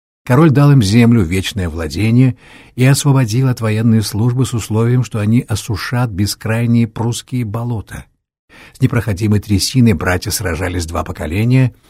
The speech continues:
а на третье победили ее и зажили на богатых перегноем землях сытно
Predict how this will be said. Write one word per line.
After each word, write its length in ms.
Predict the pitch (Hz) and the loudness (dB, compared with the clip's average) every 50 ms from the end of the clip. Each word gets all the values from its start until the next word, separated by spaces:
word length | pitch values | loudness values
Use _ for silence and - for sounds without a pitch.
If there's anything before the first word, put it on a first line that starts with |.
| _ _ _ _ _ | _ _ _ _ _
а 100 | - 107 | -2 0
на 140 | 110 117 113 | 0 0 0
третье 380 | - 120 135 151 147 - 151 | 2 4 4 4 4 2 -2
победили 680 | - - 135 104 90 107 101 80 80 113 156 160 151 160 | 0 0 0 0 0 -2 -2 -2 0 2 4 4 4 4
ее 420 | 156 139 139 151 143 139 147 147 | 2 4 2 2 2 4 2 0
и 260 | 147 - - 139 143 123 | 0 0 0 2 2 2
зажили 480 | 87 90 123 127 135 120 127 120 120 | 2 0 0 0 0 0 0 -2 0
на 100 | 113 107 | 0 0
богатых 480 | 95 90 87 104 110 110 - 101 - - | -2 -2 -2 -2 -4 -4 -4 -8 -8 -6
перегноем 560 | - 101 90 82 82 92 101 107 107 95 87 | -6 -4 -4 -4 -4 -4 -4 -2 -2 -2 -4
землях 480 | 82 80 98 113 117 113 104 101 - - | -4 -2 -2 0 0 0 -2 -2 -6 -6
сытно 500 | - - - 135 131 - 120 117 113 | -8 -6 -6 -8 -8 -6 -6 -6 -6